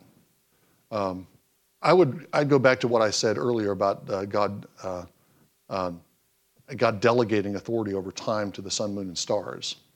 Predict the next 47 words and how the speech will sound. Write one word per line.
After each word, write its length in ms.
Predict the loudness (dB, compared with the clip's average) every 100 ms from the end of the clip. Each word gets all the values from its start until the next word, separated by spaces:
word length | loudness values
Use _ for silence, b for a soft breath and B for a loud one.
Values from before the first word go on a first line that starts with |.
| _ _ _ _ _ _ _ _ _ _ _ _
That 160 | 4 6
happens 320 | 6 4 0
in 60 | -4
the 80 | -6
creation 460 | -2 -2 -2 -6
week. 200 | -8 -6
God 200 | -2 0
is, 220 | 0 -4 -8 B B B B _ -12
uh, 260 | -8 -8 -10 _
God 180 | 2 2
is 140 | 2
governing 420 | 4 4 4 0 0
day 200 | 0 0
and 140 | -2
night 220 | -4 -4
directly 600 | -6 -2 0 0 -2 -2
in 80 | -4
the 60 | -6
first 280 | -8 -8
three 160 | -6 -6
days. 440 | -4 -6 -6 -8 -10 b b b b b
When 100 | -6
he 80 | -6
creates 300 | 0 0 0
the 60 | -2
sun, 200 | -2 0
moon, 140 | -2
and 100 | -4
stars, 320 | -4 -2 -2
he 80 | -4
gives 300 | -4 -4 -2
them 200 | -4 -2
that 260 | -2 -4 -6
divine 340 | -4 -2 -2
authority 400 | -4 -6 -4 -4
to 100 | -6
separate 380 | -4 -2 -2 -4
day 140 | -4 -4
and 100 | -4
night, 260 | -6 -8 -12
which 220 | -12 -10
is, 60 | -8
he's, 300 | -8 -10 -14
which 200 | -14 -8
he's 160 | -6 -6
been 180 | -6 -8
doing, 280 | -10 -12